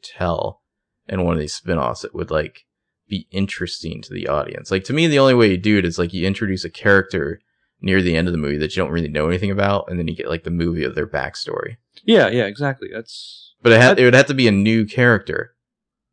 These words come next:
Speaker 1: you know? Like,
Speaker 2: Like,
Speaker 1: you, you can't just go
Speaker 2: whatever
Speaker 1: back and be like, "Hey, this is what Han was doing when he was a
Speaker 2: So,
Speaker 1: teenager."
Speaker 2: let me throw this at you then.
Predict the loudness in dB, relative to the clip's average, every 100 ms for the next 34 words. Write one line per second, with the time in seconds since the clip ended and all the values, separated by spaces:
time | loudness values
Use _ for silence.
0 | _ -2 0 0 -2 -6 _ _ _ -4
1 | -4 0 0 0 -2 -10 -4 2 4 6
2 | 4 4 6 8 8 6 6 2 2 2
3 | 2 2 2 2 0 _ _ -8 -6 -6
4 | 0 0 2 0 0 0 0 0 0 0
5 | 0 0 0 0 0 -4 -10 -12 -8 -6
6 | -4 -6 -8 -14 -16